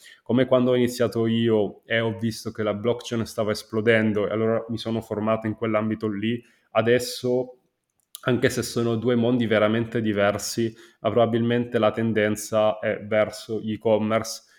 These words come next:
Non si sa quanto durerà, se durerà a lungo, ma sfruttare il momento è molto importante. Quindi se do-, se io ricominciassi domani mi dedicherei appunto a diventare un ottimo sviluppatore di applicazioni Shopify,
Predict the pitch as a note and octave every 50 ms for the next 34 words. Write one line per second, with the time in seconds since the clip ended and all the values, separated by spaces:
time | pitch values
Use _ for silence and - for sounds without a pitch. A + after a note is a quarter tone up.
0 | _ - B2+ C#3 C3 - D3 - - B2+ A#2+ A#2+ B2 A#2 A2+ A2+ - A2 G#2+ A2
1 | G#2+ A2 G#2+ A2 A#2+ C3+ C#3+ C#3 C#3 - - - A2 G2 A2 G#2+ G#2+ G#2 G#2 G#2
2 | G#2 G#2+ G#2+ A#2 B2 C3+ C3+ B2+ A#2 B2 A#2+ A2 G#2+ G#2+ G#2+ G#2+ F#2+ - - -
3 | _ _ _ _ _ _ _ _ - - - B2 B2 A#2+ - - C3+ C#3 C#3+ C#3+
4 | C3 B2+ B2 B2 A#2+ A#2+ A2+ A#2 A#2+ A2 A2 A2 G#2+ G#2+ A2 G#2+ G2+ - G#2+ G#2
5 | - - E2+ E2+ F2+ F2+ - - E2+ - _ _ _ _ - _ _ _ _ _
6 | _ _ - A#2 A2+ A#2 A2+ A2 - A2 G2+ G#2 A#2+ - - B2+ C#3 D3 C#3+ B2
7 | C#3 C#3 C3+ B2 G#2+ - B2 A2+ - - - A#2+ A#2 A2 A2+ A#2 A#2+ B2+ C3 C3
8 | C3 B2+ B2+ A#2 G#2+ A2 G2+ G#2+ G2+ - A2 G#2 G#2 G#2 G#2 G2+ G#2 - A#2+ A#2
9 | A2 - A2+ G2+ G#2+ F#2+ G2+ G#2+ - - G#2+ G2+ G#2 G#2 A2 A#2 B2+ B2 B2 -
10 | - - B2+ B2 A#2+ A#2+ B2 B2 B2 - - _ - - A2 A2 A2 A2+ G#2 -
11 | - A2 G#2+ - G#2+ G#2+ G#2+ G#2 G#2 G2+ - - G#2 G2 G2+ - - - G2+ G2+
12 | G2 - - - _ - G2 - - G2+ F#2 F2+